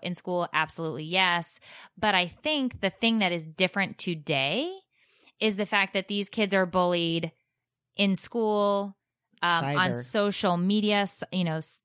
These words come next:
Speaker 1: through cyber bullying, and it just doesn't, there's no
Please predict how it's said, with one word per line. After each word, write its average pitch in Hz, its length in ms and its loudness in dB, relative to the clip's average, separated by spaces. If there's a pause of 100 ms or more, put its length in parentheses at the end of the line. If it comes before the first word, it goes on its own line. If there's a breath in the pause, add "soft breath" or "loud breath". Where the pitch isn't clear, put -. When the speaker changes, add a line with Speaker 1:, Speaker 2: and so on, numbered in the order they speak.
(120)
Speaker 1:
through 170 180 -2
cyber 185 600 2
bullying, 180 680 2 (340 loud breath)
and 202 120 2
it 196 120 -4
just 220 180 0
doesn't, 208 380 -2
there's 208 200 0
no 226 600 2